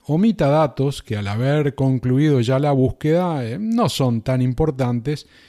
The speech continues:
y de alguna forma respetan un poco la privacidad mientras se aclara bien todo el asunto, ¿no? Y obviamente se toman las medidas necesarias porque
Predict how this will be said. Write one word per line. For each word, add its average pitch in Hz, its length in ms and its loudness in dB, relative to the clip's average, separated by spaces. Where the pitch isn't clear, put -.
y 190 80 -6
de 175 80 0
alguna 208 300 0
forma 170 340 2
respetan 143 480 0
un 117 120 0
poco 147 680 0
la 110 220 -4
privacidad 160 880 0
mientras 123 600 -2
se - 300 -4
aclara 165 400 2
bien 160 360 2
todo 123 220 2
el 117 60 0
asunto, 110 580 -2
¿no? 165 400 -2
Y 165 400 -2
obviamente 131 600 0
se 131 120 -2
toman 127 320 0
las 123 140 0
medidas 113 320 0
necesarias 117 680 -2
porque 98 400 -12